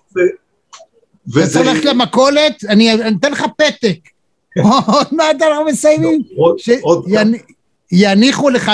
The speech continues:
Speaker 2: קצת, הכל בסדר. אתה משחרר, זה כיף.
Speaker 1: אני
Speaker 2: תגיד
Speaker 1: אבקש.
Speaker 2: לגברת, הכל בסדר.
Speaker 1: זה בסדר גמור.
Speaker 2: <laughs> אני, בוא, אני, אני רוצה להציג, לא עמדה שלי, אבל אפיקורסית.
Speaker 1: אוקיי.
Speaker 2: בוא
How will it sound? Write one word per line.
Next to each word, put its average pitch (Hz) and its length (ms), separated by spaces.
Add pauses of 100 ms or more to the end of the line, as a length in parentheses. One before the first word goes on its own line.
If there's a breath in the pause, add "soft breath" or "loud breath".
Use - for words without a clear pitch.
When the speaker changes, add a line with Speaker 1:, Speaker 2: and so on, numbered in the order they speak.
Speaker 2:
קצת, 175 320
הכל 233 300
בסדר. 190 480 (440)
אתה 240 100
משחרר, 254 720
זה 190 160
כיף. 240 360 (680)
Speaker 1:
אני 120 100
Speaker 2:
תגיד 131 160
Speaker 1:
אבקש. 208 220
Speaker 2:
לגברת, 233 460
הכל 226 320
בסדר. 185 440 (260)
Speaker 1:
זה 185 380
בסדר 117 360
גמור. 104 260
Speaker 2:
<laughs> - 60 (1160 loud breath)
אני, 240 240 (160)
בוא, 285 300
אני, 349 200
אני 285 220
רוצה 294 540 (100)
להציג, 233 520 (720)
לא 180 240
עמדה 226 260
שלי, 294 440
אבל 247 260
אפיקורסית. 254 680 (840)
Speaker 1:
אוקיי. 123 340
Speaker 2:
בוא 330 140